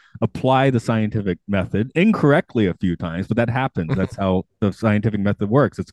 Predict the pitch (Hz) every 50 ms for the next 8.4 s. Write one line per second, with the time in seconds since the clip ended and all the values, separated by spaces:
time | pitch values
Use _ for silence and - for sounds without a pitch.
0 | _ - 107 98 _ - 110 101 85 - _ _ _ - - _ - 107 107 107
1 | 110 117 117 113 120 117 110 113 117 110 - 107 98 113 104 - - 110 110 110
2 | - - 135 131 - 104 - - - 107 117 - - 131 123 - 98 110 110 104
3 | 104 - 92 98 104 110 127 135 - _ _ _ _ - 156 156 156 - 151 151
4 | 143 135 123 127 123 120 117 110 104 - 113 - - 104 95 - - 98 98 98
5 | 98 92 92 - - 101 92 92 95 104 113 131 127 - 98 95 92 85 - 101
6 | 92 90 92 - 98 92 90 92 87 85 - - 98 90 87 95 104 123 143 -
7 | _ _ - - 98 92 98 92 85 95 87 87 87 82 - 90 - - 85 -
8 | 95 90 95 113 120 110 87 82